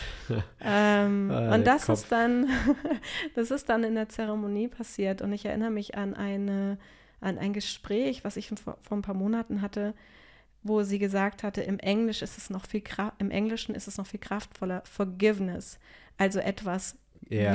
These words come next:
Speaker 2: wie
Speaker 1: geil.
Speaker 2: vorgeben.
Speaker 1: Mhm.
Speaker 2: Also, dass wir in diesen Zustand kommen, bevor das passiert ist,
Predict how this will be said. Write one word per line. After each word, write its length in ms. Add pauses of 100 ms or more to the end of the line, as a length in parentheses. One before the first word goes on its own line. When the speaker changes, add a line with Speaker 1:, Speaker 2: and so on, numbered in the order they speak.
Speaker 2:
wie 60
Speaker 1:
geil. 280
Speaker 2:
vorgeben. 1040
Speaker 1:
Mhm. 280
Speaker 2:
Also, 220
dass 300
wir 120
in 120
diesen 260
Zustand 720
kommen, 400
bevor 500
das 200
passiert 580
ist, 420